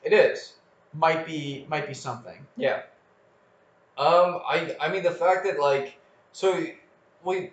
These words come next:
Speaker 1: what's the deal with the buildings? They had five buildings that they constructed. The, the story is they didn't like them, or they didn't turn out the way they wanted to, and they didn't get rid of them.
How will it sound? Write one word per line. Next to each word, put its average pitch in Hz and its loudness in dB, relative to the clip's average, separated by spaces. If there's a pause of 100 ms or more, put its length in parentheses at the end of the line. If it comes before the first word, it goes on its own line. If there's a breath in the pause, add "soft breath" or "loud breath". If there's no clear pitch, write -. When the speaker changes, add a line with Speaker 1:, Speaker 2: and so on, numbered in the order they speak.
(120)
Speaker 1:
what's 220 4
the 160 -10
deal 156 0
with - -2
the - -12
buildings? - -4
They 156 2
had 135 2
five 135 0
buildings 107 -4 (180)
that 123 -6
they 123 -6 (120)
constructed. 139 -2 (1200)
The, 165 -2
the 147 -4
story 175 -2
is 156 -2
they 135 0
didn't - -12
like 131 0
them, 151 -2
or 123 -4
they 123 -4
didn't 135 -6
turn 143 -10
out 131 -2
the 131 -4
way 127 2
they 123 -2
wanted 123 -6
to, 147 0
and 120 -12
they 117 -10
didn't 160 -6
get 135 -2 (140)
rid 190 4
of - -2
them. 120 -2